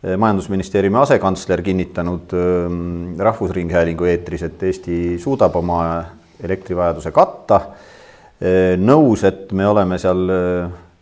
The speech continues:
napilt võib-olla piiri peal, aga asi, millest eriti ei räägita, on see, et meil seisavad kolm energiaplokki Eesti elektrijaamas, mis oleks võimalik käivitada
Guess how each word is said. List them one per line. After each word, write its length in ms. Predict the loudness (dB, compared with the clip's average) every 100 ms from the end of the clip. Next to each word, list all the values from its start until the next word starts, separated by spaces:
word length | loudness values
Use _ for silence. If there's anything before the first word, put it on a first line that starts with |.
| _ 2
napilt 500 | 4 4 0 -4 -2
võib-olla 400 | -2 0 0 -2
piiri 320 | -2 -2 0
peal, 420 | 4 6 6 4 -2 -16 -20 -20 _ _ _ _ -2
aga 320 | -2 4 4
asi, 180 | 4 2
millest 340 | 0 0 0
eriti 280 | 0 0 0
ei 60 | 2
räägita, 400 | 2 0 -2 -6
on 100 | -4
see, 180 | -2 0
et 240 | -2 -6
meil 580 | -6 -2 -2 -2 -2 -2 -4 -10
seisavad 600 | -2 0 2 2 0 0
kolm 300 | 2 2 2
energiaplokki 920 | 0 0 0 -2 -2 -4 -8 -6 -6 -8 -20 _ _
Eesti 300 | -6 -6 -2
elektrijaamas, 800 | 0 0 0 0 0 0 -4 -8 -20 _ _ _ _ _ _ _ _ _ _ _ -4
mis 160 | -2 2
oleks 220 | 0 2
võimalik 460 | 0 2 0 -2 0
käivitada 800 | 2 2 0 -4 -2 0 0